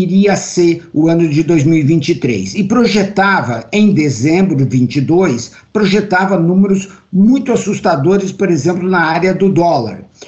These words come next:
Eh, tinha números, assim, muito assustadores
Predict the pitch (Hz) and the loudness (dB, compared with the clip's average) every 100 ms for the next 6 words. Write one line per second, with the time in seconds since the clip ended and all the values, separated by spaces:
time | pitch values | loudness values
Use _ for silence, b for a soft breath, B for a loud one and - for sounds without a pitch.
0 | 143 123 156 160 151 - 214 202 190 180 | -20 -6 -2 -2 -2 -2 0 2 2 4
1 | 208 190 151 170 - 180 175 196 196 - | 2 2 0 -2 -2 0 2 2 0 -2
2 | 180 - 151 135 175 190 175 | -4 -2 -2 2 2 2 -2